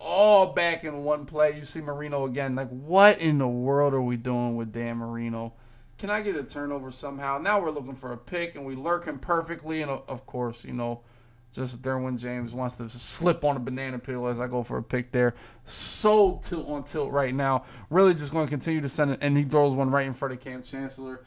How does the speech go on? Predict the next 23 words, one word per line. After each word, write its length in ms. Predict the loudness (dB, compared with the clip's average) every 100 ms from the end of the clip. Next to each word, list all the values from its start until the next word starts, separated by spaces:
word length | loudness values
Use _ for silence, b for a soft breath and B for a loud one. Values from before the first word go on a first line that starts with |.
| b b
who 100 | -10
gets 160 | -6 -6
a 60 |
pick 240 | -4 -4 0
animation 540 | 2 4 4 2 2
behind 440 | 2 4 6 6 2
the 60 |
receiver. 560 | -2 -2 -4 -4 -4 -6 B B B 4
I'm 180 | 6 6
on 140 | 2
tilt 240 | 0 -2
right 180 | 0 -2
now. 220 | -2 -4
You're 220 | -2 -2 -2
go-, 100 | -2
I'm 200 | 0 2
blitzing 400 | 2 0 0 0
six. 400 | 0 0 0 0
I'm 180 | -2 -2
blitzing 380 | -6 -6 -6
seven. 420 | -4 0 0 0 -6
I'm 180 | -8
blitzing 420 | -8 -8 -6 -8